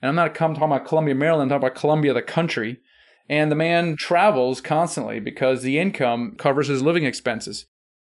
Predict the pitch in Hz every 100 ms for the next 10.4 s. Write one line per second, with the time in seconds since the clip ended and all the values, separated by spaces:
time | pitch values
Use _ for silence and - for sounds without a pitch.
0 | _ - 147 151 - - 175 196 165 113
1 | - - _ _ 180 180 170 160 151 151
2 | 123 104 - 131 139 135 127 151 151 139
3 | 123 127 156 139 143 131 127 - - -
4 | - - 143 156 143 190 156 151 147 139
5 | 143 131 143 147 139 127 127 120 - 156
6 | 147 143 139 - 123 131 131 - 98 -
7 | - - 147 143 139 135 120 113 - 135
8 | 131 131 131 127 117 110 - 117 110 113
9 | 107 - 143 131 143 - 175 156 143 127
10 | 135 185 143